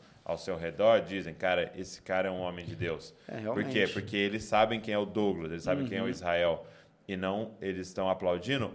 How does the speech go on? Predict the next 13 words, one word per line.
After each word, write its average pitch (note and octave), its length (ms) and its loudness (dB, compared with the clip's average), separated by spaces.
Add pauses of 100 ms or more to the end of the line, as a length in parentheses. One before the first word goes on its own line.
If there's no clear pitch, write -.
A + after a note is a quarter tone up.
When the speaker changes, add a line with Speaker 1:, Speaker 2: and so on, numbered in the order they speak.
Speaker 1:
uma C3 320 2
obra. F#2 380 4 (300)
Speaker 2:
Exato. B2+ 580 0
Te D3+ 140 -6
viram G3 240 6
de E3 120 0
perto C#3 460 6
todo D3+ 200 0
o D#3 40 -10
processo. A#2 640 -2
É C3 80 0
você F3+ 240 -4
realmente, G#3+ 580 -4